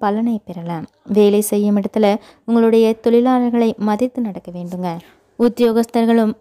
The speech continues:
மற்றவருடன் பழகும் பொழுது கவனமாகவே இருக்க வேண்டும். பணம் கொடுக்கல் வாங்கல் விஷயத்துல நம்பியவர்களை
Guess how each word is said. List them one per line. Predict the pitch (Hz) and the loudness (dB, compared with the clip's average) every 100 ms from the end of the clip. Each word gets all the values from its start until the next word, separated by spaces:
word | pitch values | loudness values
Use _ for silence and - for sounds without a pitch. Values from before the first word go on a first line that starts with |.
| 226 | -2
மற்றவருடன் | 214 - 240 240 240 233 | -2 -2 -2 0 0 -2
பழகும் | 220 214 233 226 | -2 0 2 2
பொழுது | 226 220 214 220 _ _ 208 | 2 2 0 -2 _ _ 0
கவனமாகவே | 214 208 233 262 254 247 240 226 | 2 2 2 2 2 -2 -4 -6
இருக்க | 196 - 180 | -8 -12 -10
வேண்டும். | 180 180 170 - - | -8 -8 -10 -8 -2
பணம் | 202 196 202 208 | 0 0 -2 -2
கொடுக்கல் | 202 202 208 208 | 0 0 0 0
வாங்கல் | 208 208 202 | 0 0 -2
விஷயத்துல | 196 208 208 214 202 196 - _ - 220 | -2 -2 0 2 2 0 -8 _ 0 2
நம்பியவர்களை | 214 220 233 233 226 220 220 | 4 4 2 2 2 2 2